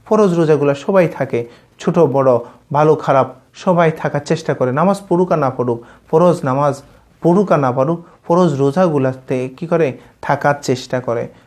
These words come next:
তো ও ফরজ রোজাগুলো তো সবাই থাকে, কিন্তু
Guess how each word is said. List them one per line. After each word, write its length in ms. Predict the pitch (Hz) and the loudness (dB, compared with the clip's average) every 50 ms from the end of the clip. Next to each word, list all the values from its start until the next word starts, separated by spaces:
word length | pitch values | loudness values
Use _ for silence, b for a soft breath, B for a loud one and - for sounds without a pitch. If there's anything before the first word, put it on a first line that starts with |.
| b b | b b
তো 100 | - 170 160 160 B B B - | -6 -6 -6 -6 B B B -8
ও 40 | |
ফরজ 380 | 180 - - 196 190 202 190 170 | -8 -2 0 0 2 2 2 2
রোজাগুলো 580 | 175 170 165 160 151 147 160 147 156 170 160 160 | 2 2 2 2 0 0 -2 -2 0 -2 -2 -2
তো 100 | - 185 | -4 -6
সবাই 300 | - - 233 254 226 220 | -4 -2 0 0 0 -2
থাকে, 400 | - - 247 - - 135 123 B B B B B B - | -2 -6 -6 -4 -4 -4 -4 B B B B B B -4
কিন্তু 540 | - 165 160 151 139 - 139 131 117 117 | -2 0 0 -2 -2 -2 -4 -4 -4 -4